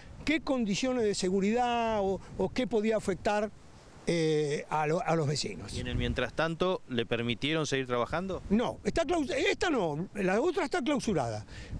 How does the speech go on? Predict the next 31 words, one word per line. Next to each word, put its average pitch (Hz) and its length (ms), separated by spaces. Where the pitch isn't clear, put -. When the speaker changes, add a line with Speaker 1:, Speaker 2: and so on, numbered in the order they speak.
Speaker 1:
pero, 220 460
digamos, 233 640
eh, 190 520
hay 269 160
un 403 120
conflicto 240 480
acá 269 400
con, 254 480
eh, 185 60
eh, 165 260
Zona 233 280
Norte 254 380
que 190 160
no 302 160
contesta 285 520
las 185 160
notas 226 300
que 147 80
yo 190 100
le 247 120
presento. 160 520
Así, 143 260
una 277 200
nota 254 380
que 160 80
la 151 100
tendría 214 300
que 196 120
contestar 151 420
en 131 100
veinticuatro 339 480